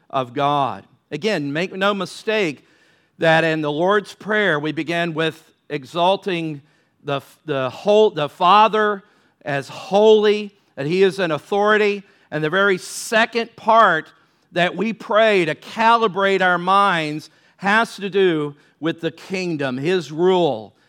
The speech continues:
in our life. And I want you to notice four things, and you can follow along in your listener's guide, and that'll be helpful to stay on track and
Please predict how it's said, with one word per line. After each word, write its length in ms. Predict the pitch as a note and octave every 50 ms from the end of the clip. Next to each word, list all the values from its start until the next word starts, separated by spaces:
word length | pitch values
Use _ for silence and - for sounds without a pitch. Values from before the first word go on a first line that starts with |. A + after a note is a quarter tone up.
| _ _
in 220 | - - D3+ D3 D3
our 220 | D3 D3 D3 D3+
life. 420 | C#3+ D3 D#3 D#3 D3+ C3+ A#2+ A2
And 120 | - D#3 D#3+
I 80 | F#3
want 260 | G#3 G3+ A3+ G3+ - -
you 80 | G3+
to 100 | F3+ F3+
notice 560 | F3+ F#3 F#3 F#3 F3 D#3+ D3+ D3 - - - _ _ _ _ _ _ _
four 260 | - G3+ G3 G3 F#3+
things, 720 | F#3 - - F#3+ F#3 F3 D#3+ D3+ C#3+ C#3 D3+ D3+ - - _ _ _ _ _ -
and 140 | C3 C3+ C#3
you 80 | D#3
can 160 | D#3 - E3 D3
follow 340 | - - F3 F3 E3+ E3
along 200 | D#3+ D#3+ E3+ E3+
in 80 | D#3+ D3+
your 140 | D#3 D#3 D3+
listener's 500 | C#3 D#3+ E3+ E3 - - D3 D#3 D3 B2
guide, 500 | - D#3+ D#3 D#3 D#3+ E3 E3+ F3 F3 D3
and 160 | B2+ A2+ G2+ _ _ _ _ _ _ -
that'll 220 | - D3 D3+ D#3
be 160 | C#3 B2+ D3
helpful 440 | C3+ C3 E3 E3 E3 D#3+ - E3+ E3
to 80 | D#3 C3+
stay 240 | - - - D#3+ D#3
on 160 | D3+ D3 C#3+
track 520 | - - E3+ D#3+ E3 E3+ F3 F3+ F3 -
and 220 | D3 B2 A#2 G#2+